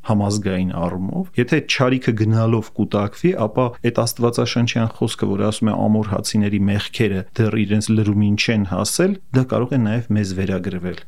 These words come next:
Որքան էլ բարձր ծագում մենք ունենանք,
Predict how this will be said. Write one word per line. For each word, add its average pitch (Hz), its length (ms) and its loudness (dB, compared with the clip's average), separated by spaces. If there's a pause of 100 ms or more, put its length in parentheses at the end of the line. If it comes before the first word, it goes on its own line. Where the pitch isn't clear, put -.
(160)
Որքան 135 500 2
էլ 156 120 2
բարձր 113 600 -2 (160)
ծագում 113 540 0
մենք 107 260 0
ունենանք, 95 560 -2